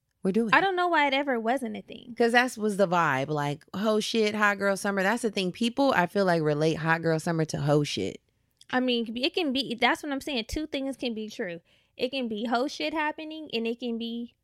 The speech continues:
Speaker 2: relationship shit happening.
Speaker 1: Right, but it
Speaker 2: because the
Speaker 1: doesn't have to
Speaker 2: thing
Speaker 1: be one or the other. And
Speaker 2: It
Speaker 1: that's the
Speaker 2: doesn't have
Speaker 1: thing
Speaker 2: to
Speaker 1: with
Speaker 2: be one or the other. It
Speaker 1: hot
Speaker 2: can
Speaker 1: girl
Speaker 2: be
Speaker 1: summer, it's
Speaker 2: both.
Speaker 1: like, oh,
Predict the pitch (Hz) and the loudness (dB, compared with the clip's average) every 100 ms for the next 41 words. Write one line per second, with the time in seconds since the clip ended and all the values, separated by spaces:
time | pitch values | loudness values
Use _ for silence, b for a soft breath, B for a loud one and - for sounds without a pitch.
0 | _ _ _ _ _ _ _ _ _ 240 | _ _ _ _ _ _ _ _ _ 0
1 | 240 277 294 392 294 240 226 - 247 240 | 2 4 2 0 -2 -2 -4 -4 -4 0
2 | 226 - 185 160 - - 254 196 208 175 | 2 4 4 6 6 6 6 4 6 4
3 | 185 180 165 160 214 208 - 156 151 143 | 4 2 2 4 4 4 0 0 2 2
4 | 127 120 113 147 254 - 277 277 262 262 | 2 0 0 2 6 6 4 2 2 2
5 | 262 247 233 233 233 226 202 214 214 - | 0 0 0 -2 -2 -2 -2 -4 -6 2
6 | 208 190 196 - 240 196 196 185 - 165 | 2 4 4 4 4 2 4 2 0 -2
7 | 156 - 233 240 220 | -2 -2 0 0 -2